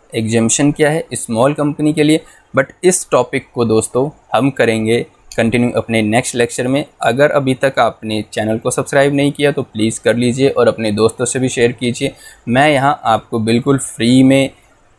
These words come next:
complete syllabus कराने जा रहा हूँ। Thank you फ्रेंड्स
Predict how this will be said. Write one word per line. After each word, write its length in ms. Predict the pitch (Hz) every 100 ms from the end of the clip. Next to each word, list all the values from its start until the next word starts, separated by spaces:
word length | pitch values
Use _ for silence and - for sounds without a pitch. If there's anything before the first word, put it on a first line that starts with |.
| _
complete 480 | 120 113 - 123 143
syllabus 400 | - 123 117 113
कराने 340 | - 101 95
जा 180 | 110 90
रहा 120 | -
हूँ। 100 | - - _ _ _ _ _ _ -
Thank 220 | 143 143
you 60 |
फ्रेंड्स 400 | 147 143 139 -